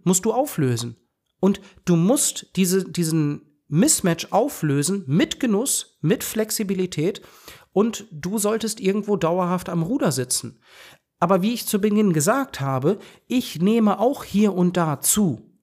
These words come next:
Das ist normal. Aber ich muss dann reagieren oder ich möchte gerne reagieren, weil ich mein, mein Gewicht in einem gewissen Bereich halten möchte, weil ich auch zufrieden mit mir und meinem Äußeren sein möchte.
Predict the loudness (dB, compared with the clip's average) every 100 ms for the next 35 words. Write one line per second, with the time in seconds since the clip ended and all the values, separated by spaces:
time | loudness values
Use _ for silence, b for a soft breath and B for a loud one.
0 | _ _ -4 -2 -2 0 2 2 2 0
1 | -2 -8 _ _ _ _ _ _ _ _
2 | _ _ -2 0 0 2 2 4 2 2
3 | 2 2 0 -2 0 0 2 0 2 0
4 | 0 -2 0 2 2 2 2 0 -2 -2
5 | 0 -2 -2 -4 -6 -4 -2 0 -2 -6
6 | B B -2 0 0 -2 -4 -2 0 0
7 | 2 2 0 0 0 0 0 0 0 0
8 | 0 -2 -2 -4 -4 B B B 0 0
9 | -2 -4 -4 -6 -4 -4 0 -2 0 -2
10 | -2 -2 -2 0 0 0 0 0 0 -4
11 | -6 -8 -10 -12